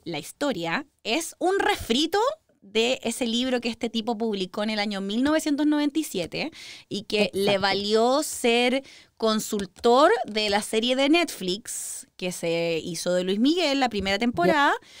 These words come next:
Speaker 1: Entonces, a raíz de eso, este tipo vuelve a lanzar este libro como con supuestamente más información.
Speaker 2: Mentira.
Speaker 1: <laughs>
Speaker 2: Podrida. Mentiroso. <laughs>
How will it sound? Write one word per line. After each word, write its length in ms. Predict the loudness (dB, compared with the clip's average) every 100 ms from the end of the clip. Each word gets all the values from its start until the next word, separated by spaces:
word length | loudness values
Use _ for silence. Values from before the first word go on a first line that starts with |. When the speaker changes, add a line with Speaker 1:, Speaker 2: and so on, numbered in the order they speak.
| -18 -10
Speaker 1:
Entonces, 320 | -4 -2 0
a 40 | 2
raíz 260 | 4 4
de 220 | 2 2
eso, 240 | 2 2 2 2 0
este 260 | -6 -2 0
tipo 300 | 0 2 2
vuelve 320 | 4 2 2
a 40 |
lanzar 360 | 2 2 2 0
este 260 | 0 0 0
libro 420 | 0 0 0 0
como 220 | 0 -2
con 160 | -2 -4
supuestamente 720 | -2 -2 0 0 -2 -2 -2
más 300 | -2 0 0
información. 680 | 2 4 4 4 0 -8 -12 _ _ _ _ _ _ _ _ _ _ _ _ _ -8
Speaker 2:
Mentira. 480 | -6 -4 -6 -6 -10 -6
Speaker 1:
<laughs> 1200 | -6 -6 -14 -12 0 0 2 2 0 _ _ 2
Speaker 2:
Podrida. 560 | 4 4 4 2 0 _ _ _ _ _ -20 _ -20 -18 -20 -20 _ _ _ -16 -4
Mentiroso. 800 | 0 2 2 6 6 4 2 0 2
<laughs> 880 | 2 0 -2 -2 -2 -4 -6 -10